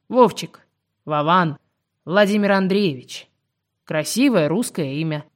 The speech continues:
Ты же не русских не одобряешь? Что ты мычишь? Нет. Я-то знаю. А он русский, рязанский.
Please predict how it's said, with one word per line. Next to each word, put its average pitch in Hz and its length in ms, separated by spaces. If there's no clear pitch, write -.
Ты 233 140
же 175 100
не 180 160
русских 185 460
не 180 120
одобряешь? 170 760
Что - 240
ты 285 100
мычишь? 240 540
Нет. 165 600
Я-то 202 340
знаю. 180 520
А 156 100
он 247 180
русский, 185 640
рязанский. 165 880